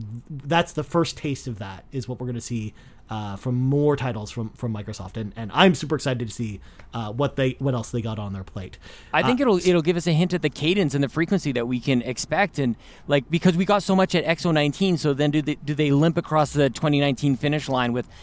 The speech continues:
Speaker 2: just a little something, something, or do they maintain this ferocity and, and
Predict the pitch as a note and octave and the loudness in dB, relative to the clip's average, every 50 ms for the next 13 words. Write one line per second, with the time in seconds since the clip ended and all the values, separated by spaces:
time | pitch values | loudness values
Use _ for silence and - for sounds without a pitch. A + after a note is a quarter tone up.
0 | - - D#3+ E3 - D#3 C3+ C3+ D3 D#3+ F3+ - F#3+ F#3 F3 F#3 - G3+ G3 G3+ | -6 -2 0 0 2 2 2 2 4 2 2 2 0 -2 -2 -2 -2 -2 0 2
1 | A3 A3+ A3 - - - - - E3+ E3 D#3 E3+ E3 F3+ G3 A#3+ B3+ A#3+ A3+ A3 | 2 2 0 0 -6 -12 -4 2 2 4 4 4 6 6 6 6 6 6 6 6
2 | G3+ - - F#3+ G#3 B3 B3 G3+ C3 A2 G#2+ - - - - - - - D3+ D#3 | 4 4 4 4 4 4 4 4 4 2 0 -2 -6 -12 -20 -18 0 2 2 2
3 | - - - C#3+ C3+ C3 B2+ B2+ B2 - D3+ C#3 A#2+ A2 G#2 G#2 - - C#3 C#3 | 2 0 0 2 2 4 2 2 0 0 0 0 0 0 -2 -4 -4 -2 0 2
4 | C3+ C3 C3 - - C#3+ C3+ B2+ | 2 2 0 0 -2 -2 -2 -2